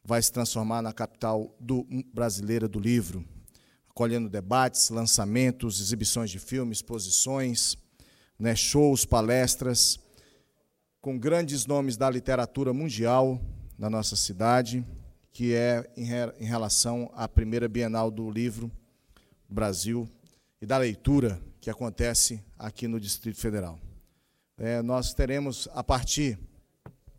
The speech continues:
da próxima, do próximo dia quatorze, do próximo sábado,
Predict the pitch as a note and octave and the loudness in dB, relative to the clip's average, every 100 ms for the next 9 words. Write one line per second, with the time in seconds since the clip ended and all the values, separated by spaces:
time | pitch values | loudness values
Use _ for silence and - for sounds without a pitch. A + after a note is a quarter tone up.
0 | - A#2 C3 - C3 C3+ A#2+ B2 A#2+ A2+ | -14 0 2 6 6 6 4 0 -2 -6
1 | A#2+ - C#3 - C3 A2+ C3+ D#3+ D#3 D#3 | -6 -2 -2 -4 -6 -6 -2 -2 2 4
2 | E3 B2 D3 D3 - _ _ _ _ _ | 4 4 -2 -8 -16 _ _ _ _ _
3 | _ _ _ _ _ _ _ _ _ - | _ _ _ _ _ _ _ _ _ -4
4 | B2+ B2+ D#3+ C#3 - D3 D3+ C#3 C3 | 0 0 0 2 4 4 4 2 -4